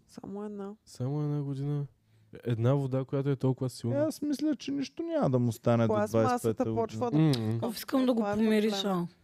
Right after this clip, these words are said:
Speaker 2: Не дей, не дей.
Speaker 3: Е, ще го отворим да го помириш.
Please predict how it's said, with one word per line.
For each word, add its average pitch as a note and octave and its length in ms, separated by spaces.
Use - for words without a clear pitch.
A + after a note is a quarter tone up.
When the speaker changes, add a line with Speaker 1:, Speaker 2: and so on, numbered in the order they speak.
Speaker 2:
Не A#2 160
дей, G#2+ 160
не A2 140
дей. G#2 160
Speaker 3:
Е, A#2 200
ще - 200
го A#2 100
отворим C#3 460
да G3+ 120
го E3 120
помириш. - 680